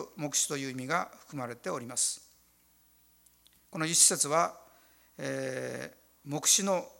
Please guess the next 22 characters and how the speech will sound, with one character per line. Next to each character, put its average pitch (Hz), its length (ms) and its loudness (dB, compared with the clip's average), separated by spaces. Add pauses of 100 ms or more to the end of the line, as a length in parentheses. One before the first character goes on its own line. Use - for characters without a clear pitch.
伝 175 220 2
達 - 260 2
過 180 120 2
程 165 140 -6
で 127 120 -8 (240)
す - 140 -8
ね。 185 160 -6 (300)
そ - 120 -12
れ 156 80 -4
を 196 120 -2
紹 131 200 -4
介 123 200 -8
し - 100 -8
て 123 120 -8
お 135 80 -12
り 139 80 -14
ま 139 100 -6
す。 - 260 -4 (1600)
ま 226 140 6
ず、 247 140 4 (500)
神 220 280 2
が 196 240 4